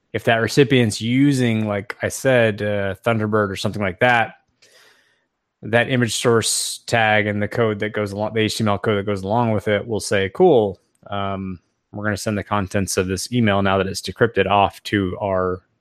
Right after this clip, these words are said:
server. That's kind of, like, the high level. Um,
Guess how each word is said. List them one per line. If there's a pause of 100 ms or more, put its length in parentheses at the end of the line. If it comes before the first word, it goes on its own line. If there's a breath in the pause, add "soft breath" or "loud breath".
(140)
server. (360)
That's
kind
of,
like,
the
high
level. (560)
Um,